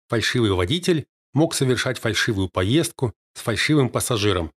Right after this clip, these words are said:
Хотя это мог кто-то просто ездить по городу на общественном транспорте или велосипеде и зарабатывать ежедневно на субсидиях. Летом две тысячи пятнадцатого года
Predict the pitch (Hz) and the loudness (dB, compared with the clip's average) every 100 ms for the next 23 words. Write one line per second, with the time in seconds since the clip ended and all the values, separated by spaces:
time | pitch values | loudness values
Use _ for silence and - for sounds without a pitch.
0 | _ _ _ _ _ _ _ - 165 - | _ _ _ _ _ _ _ -6 -2 0
1 | 190 156 127 127 131 - - 143 143 107 | 0 0 2 2 0 -4 0 2 2 0
2 | - 107 131 139 - 101 110 92 92 104 | -2 2 2 2 0 0 0 0 -2 -4
3 | 95 139 151 104 95 - 127 107 101 90 | 2 2 2 2 0 0 -2 0 -2 0
4 | 127 170 - 101 101 104 117 135 127 170 | -2 -2 -4 -4 0 0 2 2 2 0
5 | 104 87 82 _ _ - 190 156 117 123 | -2 -4 -8 _ _ -2 0 2 0 -2
6 | 147 127 107 101 101 98 113 104 92 - | 0 0 0 0 0 0 2 0 0 -4
7 | - 104 87 82 - _ _ _ _ _ | -2 -2 -2 -4 -8 _ _ _ _ _
8 | _ 110 143 196 214 104 107 - 170 - | _ -2 0 2 2 2 0 0 0 0
9 | 110 110 107 - - 101 110 185 151 | -2 -2 -2 -4 -4 -4 0 2 2